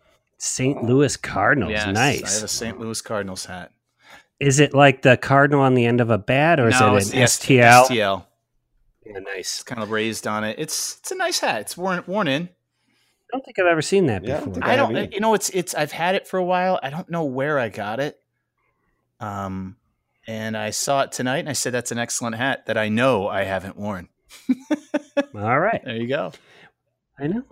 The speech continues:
Speaker 1: So, uh, this is a, at one point we had talked in the text thread about this becoming like a Survivor type situation where the,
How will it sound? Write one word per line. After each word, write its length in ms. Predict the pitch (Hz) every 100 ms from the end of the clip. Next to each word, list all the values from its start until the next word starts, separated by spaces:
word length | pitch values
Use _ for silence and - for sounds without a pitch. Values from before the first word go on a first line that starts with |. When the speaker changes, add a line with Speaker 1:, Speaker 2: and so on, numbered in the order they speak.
| _ _ -
Speaker 1:
So, 340 | - 175 160
uh, 220 | 160 160
this 240 | 156 190 -
is 180 | 277 240
a, 200 | 170 143 175
at 100 | 185
one 160 | 233
point 200 | 202 175
we 100 | 156
had 100 | 143
talked 300 | - 160 143
in 60 | 143
the 80 | 120
text 320 | 147 135 -
thread 160 | 135 127
about 220 | 127 120
this 140 | 120 -
becoming 520 | 117 - 131 120 117
like 200 | 110 107
a 60 |
Survivor 640 | 95 113 98 113 110 110 101
type 360 | - 107 101 - _ -
situation 760 | 131 117 117 107 104 113 101
where 140 | 101 101
the, 160 | 95